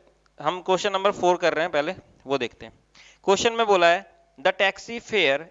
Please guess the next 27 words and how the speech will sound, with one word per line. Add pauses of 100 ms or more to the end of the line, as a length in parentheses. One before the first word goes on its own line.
in
a
city (440)
is
as
follows," (420)
कि
एक (180)
शहर
में,
किसी
एक
शहर
में (480)
taxi
का
किराया (840)
किस
तरीके
से
है। (1040)
लिखा
है,
"For
the
first
kilometer